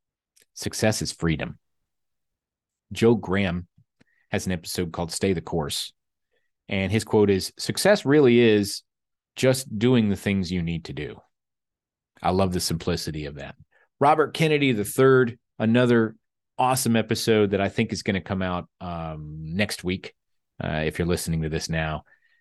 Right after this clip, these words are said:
Uh, he has, he has, uh, an episode called The Signature Story.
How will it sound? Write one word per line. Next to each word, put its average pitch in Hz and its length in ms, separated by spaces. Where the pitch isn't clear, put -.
Uh, 87 240
he 110 180
has, 110 320
he 113 180
has, 104 340
uh, 90 460
an 98 100
episode 98 360
called 92 240
The 82 80
Signature 90 480
Story. 87 760